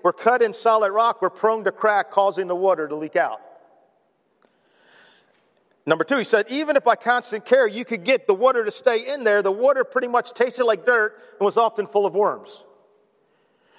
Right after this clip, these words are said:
Number three, a cistern at best was limited in its water supply. So therefore, in a long drought, it would fail to provide life-giving water.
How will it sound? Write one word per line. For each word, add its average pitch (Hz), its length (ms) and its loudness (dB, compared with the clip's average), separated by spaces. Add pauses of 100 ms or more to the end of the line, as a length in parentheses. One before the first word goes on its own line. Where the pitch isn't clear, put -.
(180)
Number 220 240 2
three, 262 380 -2
a 208 120 2
cistern 262 520 -4
at 226 160 -2
best 254 260 0
was 190 180 -2
limited 233 520 0
in 220 100 -4
its 214 140 -6
water 277 260 -2
supply. 113 560 -10 (840)
So 160 100 -4
therefore, 208 480 0
in 180 120 -2
a 170 140 0 (260)
long 190 380 2
drought, 180 440 0
it 175 80 -6
would 160 140 -8
fail 196 400 2
to 180 520 -4 (760)
provide 170 400 2
life-giving 151 460 -4
water. 180 320 -2